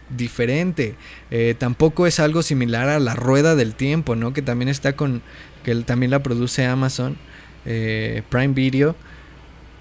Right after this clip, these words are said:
Eh, son, son fórmulas totalmente diferentes y te quedas con esa expectativa. Eh, eh, hablando ya de cosas en concretas,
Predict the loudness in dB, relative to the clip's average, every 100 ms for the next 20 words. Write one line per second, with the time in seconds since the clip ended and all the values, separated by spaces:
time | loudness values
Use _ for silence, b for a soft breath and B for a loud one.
0 | -20 -20 -6 -4 -2 0 -2 -4 -6 2
1 | 4 4 2 -2 0 2 0 0 -2 -6
2 | 0 4 6 4 2 2 2 -4 -4 -2
3 | 0 -2 -2 -2 -2 -4 2 0 2 -2
4 | 2 4 6 4 2 -2 -2 -4 -4 -8
5 | -8 -10 -8 -8 -8 -14 B B B -6
6 | -2 0 0 -2 -6 -18 -20 -20 -20 -20
7 | -14 -4 -2 0 0 2 4 4 6 4
8 | 4 4 2 0 -2 -2 -4 -4 -6 -8
9 | -6 0 0 2 0 0